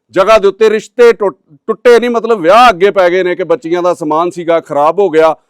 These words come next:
ਉਹਨਾਂ ਦੀਆਂ ਸ਼ਾਦੀਆਂ ਦੇ ਵਿੱਚ ਦੇਰੀ ਹੋ ਰਹੀ ਹੈ। ਕੱਲ੍ਹ ਵੀ ਇੱਕ ਗੁਰਦਾਸਪੁਰ ਦਾ ਸੀਗਾ ਤੇ ਮੈਂ ਉਹਨਾਂ ਨੂੰ ਫੋਨ ਕਰਨ ਦੀ ਕੋਸ਼ਿਸ਼ ਕਰ ਰਿਹਾ ਵੀ ਬੇਟੀ ਦਾ ਵਿਆਹ ਅੱਗੇ ਨਾ ਕਰੋ, ਅਸੀਂ ਤੁਹਾਨੂੰ ਸਾਰਾ ਹੀ ਸਮਾਨ ਲੈ ਦਿੰਦੇ ਹਾਂ ਜਿੰਨਾ ਖਰਾਬ ਹੋਇਆ। ਔਰ ਅੰਕਲ ਨੇ ਕਿਹਾ ਕਿ ਸੇਵਾ ਜਿਹੜੀ ਆ ਸਾਡੇ ਜਿੰਮੇ ਲਾ ਦਿਓ,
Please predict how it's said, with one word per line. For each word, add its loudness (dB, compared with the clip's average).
ਉਹਨਾਂ 0
ਦੀਆਂ -2
ਸ਼ਾਦੀਆਂ -2
ਦੇ 0
ਵਿੱਚ -4
ਦੇਰੀ -2
ਹੋ 2
ਰਹੀ -2
ਹੈ। 0
ਕੱਲ੍ਹ -2
ਵੀ -8
ਇੱਕ -6
ਗੁਰਦਾਸਪੁਰ -2
ਦਾ -2
ਸੀਗਾ -6
ਤੇ -12
ਮੈਂ -8
ਉਹਨਾਂ -8
ਨੂੰ -10
ਫੋਨ -14
ਕਰਨ -10
ਦੀ -12
ਕੋਸ਼ਿਸ਼ -14
ਕਰ -6
ਰਿਹਾ -6
ਵੀ -6
ਬੇਟੀ -10
ਦਾ -2
ਵਿਆਹ -2
ਅੱਗੇ -4
ਨਾ -4
ਕਰੋ, -4
ਅਸੀਂ -8
ਤੁਹਾਨੂੰ -4
ਸਾਰਾ -2
ਹੀ -2
ਸਮਾਨ -4
ਲੈ 0
ਦਿੰਦੇ -6
ਹਾਂ -8
ਜਿੰਨਾ -6
ਖਰਾਬ -4
ਹੋਇਆ। 2
ਔਰ -4
ਅੰਕਲ -4
ਨੇ -6
ਕਿਹਾ -2
ਕਿ -6
ਸੇਵਾ -6
ਜਿਹੜੀ -8
ਆ -6
ਸਾਡੇ -8
ਜਿੰਮੇ -8
ਲਾ 0
ਦਿਓ, -4